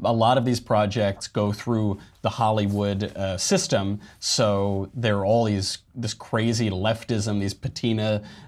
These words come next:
uh, this patina of leftism that goes over it, and it just, I don't know, it doesn't make the projects as enjoyable.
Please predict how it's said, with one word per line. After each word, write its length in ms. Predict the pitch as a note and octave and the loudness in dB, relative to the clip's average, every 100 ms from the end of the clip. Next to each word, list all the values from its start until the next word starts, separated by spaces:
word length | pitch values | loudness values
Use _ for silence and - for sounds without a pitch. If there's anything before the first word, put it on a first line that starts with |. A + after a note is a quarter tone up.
| - | -2
uh, 60 | |
this 120 | C3 A#2 | 0 0
patina 320 | G2 C3 A#2 | 0 2 2
of 80 | G2+ | 2
leftism 500 | G#2+ A2+ A#2+ A2 A2 | 0 0 0 0 0
that 80 | G2+ | 0
goes 280 | A2 G#2 | 0 0
over 320 | G#2+ G#2 G#2 A2 | 0 -2 0 0
it, 140 | G#2 - - - | -2 -6 -16 -6
and 220 | B2 B2 B2+ | 0 2 2
it 100 | B2+ | 2
just, 300 | F3 D#3 - | 2 2 0
I 120 | D#3+ | 2
don't 160 | D#3+ D#3+ | 4 6
know, 120 | C#3+ | 4
it 120 | A#2 | 4
doesn't 280 | C#3 B2+ C3 | 2 2 0
make 200 | A2+ A2 | -2 -2
the 60 | G#2 | -2
projects 500 | A#2 G#2 G#2+ G2+ A2 | 2 2 2 -2 -2
as 120 | G#2+ | -4
enjoyable. 560 | G2+ F3 F#3 G#2 G2 | 0 4 4 2 -2